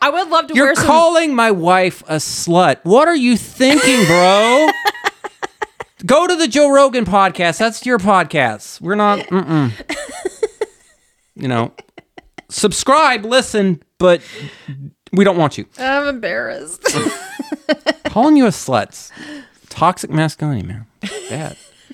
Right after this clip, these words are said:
Speaker 2: Nobody ever calls me a slut. Okay. Uh,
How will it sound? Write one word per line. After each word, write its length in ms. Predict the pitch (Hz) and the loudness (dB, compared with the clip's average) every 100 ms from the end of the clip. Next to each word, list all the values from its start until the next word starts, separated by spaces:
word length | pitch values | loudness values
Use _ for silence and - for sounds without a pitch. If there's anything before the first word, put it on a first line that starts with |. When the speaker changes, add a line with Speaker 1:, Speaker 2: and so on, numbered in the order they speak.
| - 370 - - - - - - - - - _ - | -10 -8 -6 -10 -12 -20 -20 -18 -20 -20 -20 _ -8
Speaker 2:
Nobody 340 | - 190 277 226 | -2 2 2 2
ever 140 | 214 | 0
calls 260 | - 147 104 | 0 -2 0
me 180 | 117 | 0
a 40 | 185 | -2
slut. 320 | - - - _ _ - - - - _ | -6 -14 -16 _ _ -20 -20 -20 -20 _
Okay. 420 | - 175 160 110 - _ _ _ _ _ _ _ _ - | 0 2 0 -2 -8 _ _ _ _ _ _ _ _ -6
Uh, 420 | 123 123 127 127 | -2 0 0 -2